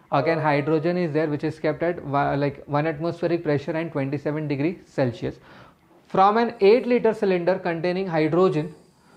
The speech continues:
ten atmospheric pressure. Okay, so can I say that there are, there are different, different things involved over here. First of all,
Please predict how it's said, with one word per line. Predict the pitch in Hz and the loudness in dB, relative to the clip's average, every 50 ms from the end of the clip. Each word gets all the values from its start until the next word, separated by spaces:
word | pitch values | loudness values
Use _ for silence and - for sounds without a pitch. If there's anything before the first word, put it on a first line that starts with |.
| _ _ _ _ _ | _ _ _ _ _
ten | 180 175 185 190 | 0 2 2 2
atmospheric | 175 147 156 160 160 156 - - 151 135 135 131 | 0 0 0 -4 -4 -4 -2 -2 0 0 0 -2
pressure. | - 131 117 - - 120 - - _ _ _ _ _ _ - _ _ _ | -4 -6 -6 -6 -8 -12 -14 -14 _ _ _ _ _ _ -20 _ _ _
Okay, | 156 143 139 185 185 - - - - - _ | -2 0 0 -2 -6 -8 -16 -20 -20 -20 _
so | - - 226 160 - - - - - _ _ _ - - - - _ _ _ _ _ _ _ _ _ | 2 2 2 2 2 -2 -10 -20 -20 _ _ _ -20 -20 -20 -20 _ _ _ _ _ _ _ _ _
can | - 196 180 185 | 0 0 2 2
I | 220 247 | 2 0
say | 240 240 - 240 240 247 | 0 2 2 4 4 6
that | 214 180 165 170 170 - - - - - | 6 4 2 2 0 -6 -14 -20 -14 -4
there | 180 165 190 202 | 0 2 4 6
are, | 214 220 220 - - - | 4 4 2 -2 -10 -18
there | - - 170 151 185 190 | -18 -10 -4 0 2 4
are | 196 196 | 4 4
different, | 180 180 175 - 226 220 214 214 | 2 -2 -2 0 -2 0 0 0
different | 208 214 214 208 202 202 | -2 -2 -4 -6 -4 -2
things | 196 190 175 180 | -2 0 0 0
involved | 170 165 156 160 156 147 | 0 2 2 2 2 2
over | 143 139 | 2 0
here. | 131 143 151 | 0 0 0
First | - 190 196 220 220 240 | 2 4 4 4 4 0
of | 214 - | 0 2
all, | 247 | 0